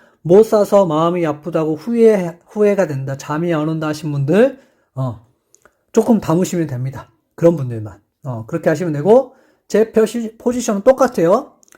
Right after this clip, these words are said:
멀리 보고 가시는 분들은 안전하게 가시고, 잠깐에 흔들리는 분들만 소량으로 담아보시길 바라고,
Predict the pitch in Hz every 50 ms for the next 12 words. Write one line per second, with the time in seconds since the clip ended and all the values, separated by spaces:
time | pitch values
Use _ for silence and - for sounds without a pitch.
0 | _ _ _ - 147 165 190 208 214 208 208 208 208 165 151 175 175 170 165 151
1 | 135 180 165 165 151 147 143 139 143 156 185 220 247 254 - _ _ _ - 131
2 | 131 143 143 180 185 185 175 165 160 151 147 139 147 160 160 208 226 233 - _
3 | _ _ _ - - 156 151 160 156 196 180 180 180 175 208 220 208 202 196 185
4 | 180 175 175 170 151 147 147 143 143 147 151 156 190 226 277 302 294 277 - -
5 | - 196 202 196 185 175 160 151 151 147 - 127 139 147 135 131 123 - 151 160
6 | 151 139 135 135 139 139 165 208 240 254 247